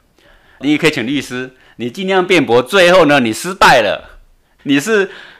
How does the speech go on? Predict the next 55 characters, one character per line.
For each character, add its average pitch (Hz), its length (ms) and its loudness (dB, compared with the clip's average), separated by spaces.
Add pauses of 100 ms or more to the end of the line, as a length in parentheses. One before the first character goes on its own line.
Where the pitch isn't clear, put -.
(140)
光 233 220 2
明 202 180 -2
磊 170 160 4
落 220 160 4
的 185 140 0
一 226 80 -4
条 208 260 2
汉 208 300 0
子， 139 180 -4
你 131 100 -4
一 226 100 -8
毛 180 200 0
钱 156 220 0
都 196 160 0
没 180 140 -2
有 147 120 4
偷， 170 300 2
你 131 160 -4
是 208 180 -8
受 - 540 -2
群 156 340 -2
小 123 460 0
陷 202 460 -4
害， 156 260 2
所 139 180 0
以 143 60 0
你 120 80 -2
被 175 140 -4
罢 170 280 2
黜。 131 240 -6 (100)
古 104 120 -14
代 - 160 2
不 127 100 -4
是 156 140 -6
很 117 100 -4
多 120 140 -4
贤 117 180 -4
人 113 140 -6
被 120 140 -4
罢 127 180 2
黜 123 160 -6
吗？ 110 160 -2
王 127 200 -2
阳 127 60 -2
明 127 140 -6
不 120 80 -10
是 123 100 -12
被 143 160 -6
罢 135 160 2
黜 135 200 -4
了 113 100 -4
吗？ 110 160 -4
对 127 100 -8
不 127 60 -4
对？ 127 180 -2